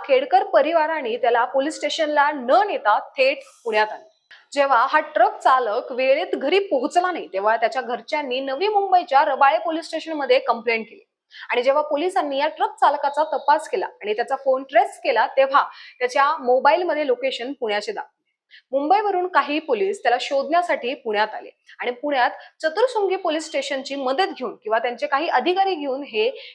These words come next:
खेडकर यांच्या घरी गेले. मनोरमा खेडकरच्या बंगल्याबाहेर पोलिसांना थांबवून ठेवण्यात आले, त्यांना आत येऊ दिले नाही आणि त्यांच्याशी फार चुकीच्या पद्धतीने वर्तणूक केली आणि हा व्हिडिओ आपण सगळ्यांनी तर पाहिला आहे.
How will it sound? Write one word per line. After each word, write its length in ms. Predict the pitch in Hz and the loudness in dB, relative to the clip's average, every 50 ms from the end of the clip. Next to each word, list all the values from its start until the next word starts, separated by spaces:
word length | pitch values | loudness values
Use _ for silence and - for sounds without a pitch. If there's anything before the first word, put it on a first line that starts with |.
| _ - | _ 0
खेडकर 360 | 262 247 262 247 262 254 254 | 2 2 2 4 2 2 2
यांच्या 280 | 254 233 233 - 277 277 | 2 -2 0 0 -2 0
घरी 240 | 269 247 208 202 233 | 0 -2 -4 -4 -4
गेले. 300 | 208 185 135 - _ _ _ _ _ _ _ _ _ - | -6 -6 -8 -8 _ _ _ _ _ _ _ _ _ -6
मनोरमा 600 | 254 277 302 339 381 427 440 359 302 254 247 285 294 - | -2 0 2 2 2 2 0 0 2 0 0 -2 -2 0
खेडकरच्या 640 | - 269 262 277 269 320 320 330 320 320 277 240 262 | 2 2 2 4 6 4 4 4 4 2 4 4 4
बंगल्याबाहेर 760 | 262 254 254 254 262 277 320 359 381 381 339 262 247 240 254 294 | 6 4 2 2 4 4 6 6 6 4 2 2 2 -2 -2 -2
पोलिसांना 680 | - - 269 247 277 311 - 302 269 254 233 220 233 262 262 - | -2 -2 -2 -2 -2 -2 -2 -4 -4 0 2 2 0 0 0 -2
थांबवून 360 | 254 226 214 226 240 254 277 | -2 -2 0 0 -2 -4 -4
ठेवण्यात 320 | 262 262 233 196 196 190 190 | -4 -6 -6 -4 -4 -6 -6
आले, 120 | 175 - - _ - | -10 -12 -14 _ -10
त्यांना 200 | 226 233 254 269 262 - 254 | -6 -2 0 0 0 4 4
आत 260 | 247 247 277 302 - 247 | 4 4 4 2 -4 -10
येऊ 260 | 226 233 269 330 381 392 | -6 -2 0 0 0 2
दिले 260 | 392 370 320 302 285 | 2 0 0 0 -2
नाही 260 | 285 233 196 196 214 | -2 -2 -4 -6 -10
आणि 220 | 240 - 277 320 370 | -10 -10 -10 -10 -10
त्यांच्याशी 720 | - - 302 285 294 294 - 381 370 - - 262 302 339 320 320 | -4 -4 -4 -4 -4 -2 -2 -2 -2 -2 -6 -10 -8 -8 -4 0
फार 160 | 269 269 302 - - - | 0 0 0 -2 -10 -14
चुकीच्या 360 | 311 320 - 381 392 415 392 | -12 -4 -4 -2 2 2 2
पद्धतीने 600 | 392 - 214 - - 302 311 311 285 254 240 262 320 - - - _ _ | 4 2 0 0 0 -6 -6 -6 -6 -4 -2 -2 -2 -4 -6 -18 _ _
वर्तणूक 480 | 233 262 269 269 - 359 359 381 370 370 | 2 2 2 2 0 -2 0 -2 -2 -4
केली 160 | 277 233 208 - | -6 -6 -6 -4
आणि 180 | 180 196 208 214 | -6 -6 -6 0
हा 200 | - 254 285 320 | 4 6 6 6
व्हिडिओ 260 | 330 330 302 285 285 | 4 2 -2 2 2
आपण 220 | 269 262 269 277 277 | 2 2 2 -2 -6
सगळ्यांनी 440 | 277 285 240 226 240 240 240 240 | -6 -6 -2 0 0 0 0 -4
तर 160 | 226 233 240 247 | -6 -4 -4 -2
पाहिला 340 | - 208 190 180 180 - | -2 -2 -2 -2 -6 -10
आहे. 100 | - - | -12 -16